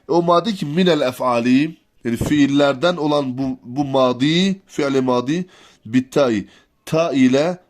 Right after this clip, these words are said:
miz. Miz de emir fiilidir. Maze yemizudan geliyor. Yani ayırt et. Miz fiil fail entedir, bu madiye onun mef'uludur.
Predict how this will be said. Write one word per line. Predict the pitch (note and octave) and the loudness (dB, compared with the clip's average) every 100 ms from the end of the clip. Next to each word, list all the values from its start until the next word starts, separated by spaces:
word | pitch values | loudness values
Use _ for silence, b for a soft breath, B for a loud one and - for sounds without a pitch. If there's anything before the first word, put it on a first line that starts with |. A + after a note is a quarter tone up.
| - | -16
miz. | G#2 B2 A2 F#2 - - _ _ _ | -2 -2 -2 -6 -14 -18 _ _ _
Miz | A2+ C#3 B2 | -8 -6 -6
de | C#3 - | -10 -6
emir | C#3 C3+ A#2 | -6 -2 -4
fiilidir. | - A2 A2+ D#3 | -4 -4 -4 -4
Maze | C#3 C#3 B2+ B2 | -2 0 2 2
yemizudan | A#2 B2+ B2 A2 A2+ A2 | 4 0 -2 -4 -4 -2
geliyor. | A2 A#2 D#3+ F#3+ B B B B B B _ | -2 2 2 0 B B B B B B _
Yani | A#2+ C#3 C3+ - | -2 0 0 0
ayırt | C3 D#3 B2 | 2 2 2
et. | G#2 - - _ b b b b b A#2 | -4 -4 -18 _ b b b b b -8
Miz | C3+ F3 E3 - | -2 -2 -2 -10
fiil | - E3 C#3+ | -8 -8 -2
fail | D3 D3 | -4 -2
entedir, | C#3+ G3 F#3+ E3+ | -2 -2 -2 -4
bu | D#3+ | -4
madiye | D3+ D3 D#3+ | -2 0 0
onun | F3+ F3 | 0 0
mef'uludur. | C3+ B2 C#3 B2+ G2+ | -2 -4 -4 -2 -4